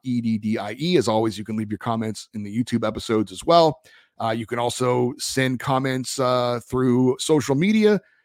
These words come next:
whether on X or Twitter or Instagram. It is at Locked On L A Kings in both places. Uh, you know what? While we're here, let's do a quick check and see if maybe we have an update on the Blake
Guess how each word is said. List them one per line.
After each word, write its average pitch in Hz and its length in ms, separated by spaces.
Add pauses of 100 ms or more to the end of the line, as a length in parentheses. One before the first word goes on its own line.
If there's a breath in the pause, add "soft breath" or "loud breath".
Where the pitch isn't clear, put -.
(120)
whether 117 340
on 107 500 (200)
X - 360
or 107 120
Twitter 151 480 (160)
or 95 100
Instagram. 127 600
It 113 100
is 101 160 (100)
at 113 320 (380)
Locked 110 320
On 110 100
L 107 120
A 101 80
Kings 104 460
in 101 340
both 95 240 (160)
places. 76 520 (480 soft breath)
Uh, 135 240
you 170 80
know 196 100
what? 233 200 (100)
While 147 340
we're 202 140
here, 220 360 (300)
let's 123 180
do 160 200
a 151 40
quick 190 300
check 208 400
and 123 180
see 143 200
if 117 80
maybe 131 340
we 123 120
have 117 100
an 120 180
update 151 460 (100)
on 127 420
the 113 180
Blake 110 380